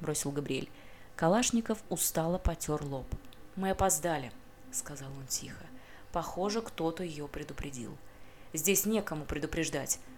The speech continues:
отрезал Варфоломей. «Лаэли», — он запнулся, но тут же справился с замешательством. «Лаэли взята под негласное наблюдение на тренировочной базе. Нашим представителям на земле посланы архивные фотоснимки плюс подробное описание Локи с Раэлью.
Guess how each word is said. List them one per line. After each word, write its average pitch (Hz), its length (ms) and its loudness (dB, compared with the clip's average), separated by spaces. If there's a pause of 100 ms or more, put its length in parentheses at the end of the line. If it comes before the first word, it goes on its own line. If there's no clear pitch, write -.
(200)
отрезал 156 560 0
Варфоломей. 151 600 -2 (340)
«Лаэли», — 220 460 8 (380)
он 175 160 -2
запнулся, 185 540 0
но 185 120 -2
тут 196 200 -2
же 185 100 0
справился 165 520 2
с 156 60 0
замешательством. 151 960 0 (400)
«Лаэли 196 460 10
взята 185 360 2
под 175 200 0
негласное 180 480 4
наблюдение 170 600 0
на 185 100 2
тренировочной 170 640 4
базе. 151 420 8 (560)
Нашим 208 360 8
представителям 190 800 2
на 170 80 -2
земле 170 360 0
посланы 196 540 2
архивные 170 500 -2
фотоснимки 196 680 0
плюс 196 240 -4
подробное 190 520 0
описание 175 520 0
Локи 165 320 0
с - 160 0
Раэлью. 156 540 0